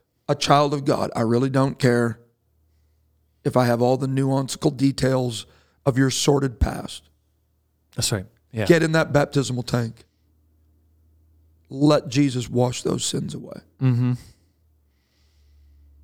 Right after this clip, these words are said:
Speaker 1: Repent, obviously.
Speaker 2: Mm-hmm.
Speaker 1: And bear fruit. It, let me just throw this out here. Is, is it intr-, intriguing to you at all that they didn't cover themselves with the fruit,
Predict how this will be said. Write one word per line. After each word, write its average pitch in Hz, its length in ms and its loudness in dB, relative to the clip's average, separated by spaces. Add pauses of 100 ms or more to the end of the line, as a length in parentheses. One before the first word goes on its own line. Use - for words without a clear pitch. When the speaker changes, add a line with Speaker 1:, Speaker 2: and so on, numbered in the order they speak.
(500)
Speaker 1:
Repent, 160 640 0 (480)
obviously. 135 580 -4 (200)
Speaker 2:
Mm-hmm. 131 280 -6 (1700)
Speaker 1:
And 196 200 2
bear 214 200 4
fruit. - 380 0 (180)
It, 220 260 2
let 277 240 -2
me 277 80 -4
just 208 260 -4
throw 156 140 2
this 151 220 -2 (240)
out 135 180 0
here. - 300 -4 (180)
Is, 147 160 -2 (100)
is 151 120 4
it - 320 -4
intr-, 117 300 -6 (400)
intriguing 156 560 0
to 156 80 -6
you 170 140 2
at 160 60 -2
all 190 380 -2
that - 220 -4
they 147 80 -2
didn't 160 220 -4
cover - 220 -4
themselves 156 460 -4
with 143 100 -12
the - 60 -20
fruit, 170 320 -8